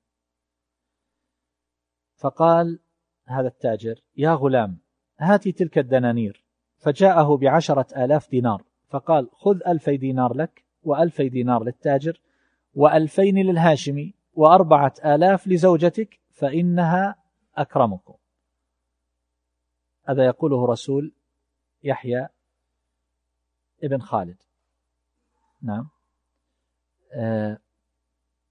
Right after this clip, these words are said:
يقوله يحيى بن خالد. وأما أخبار الإمام أحمد رحمه الله فيقول أبو سعيد ابن أبي حنيفة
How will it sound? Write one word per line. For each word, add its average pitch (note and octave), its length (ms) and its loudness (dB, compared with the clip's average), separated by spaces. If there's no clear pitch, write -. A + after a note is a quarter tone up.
يقوله C3 480 -2
يحيى B2 240 -6
بن G2 100 -10
خالد. E2+ 300 -20
وأما D#3+ 420 2
أخبار C#3 300 6
الإمام B2+ 340 -2
أحمد B2 300 -6
رحمه A2 360 -4
الله B2 280 -2
فيقول D3 680 0
أبو E3 220 2
سعيد C#3 560 -2
ابن C#3 280 0
أبي D#3+ 540 -2
حنيفة E3+ 720 -2